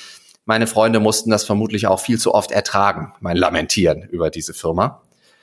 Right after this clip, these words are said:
Ähm, für die war das also keine Überraschung. Freunde, mit denen man nicht ganz so oft zu tun hat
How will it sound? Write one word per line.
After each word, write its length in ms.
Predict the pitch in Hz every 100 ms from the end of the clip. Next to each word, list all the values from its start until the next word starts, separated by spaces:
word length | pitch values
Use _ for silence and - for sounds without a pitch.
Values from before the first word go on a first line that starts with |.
| _ _ -
Ähm, 680 | 85 85 85 175 180 - _ _ _ _ - - _ _ _ - -
für 140 | -
die 100 | 113
war 80 | 131
das 120 | 127
also 180 | 117 110
keine 260 | 101 92 101
Überraschung. 540 | 90 82 - 90 90 -
Freunde, 320 | - 127 151
mit 140 | 135
denen 160 | 135 131
man 100 | 117
nicht 140 | 117
ganz 260 | 104 120 -
so 80 | -
oft 200 | 110 -
zu 100 | -
tun 320 | 101 95 101
hat 360 | 120 - -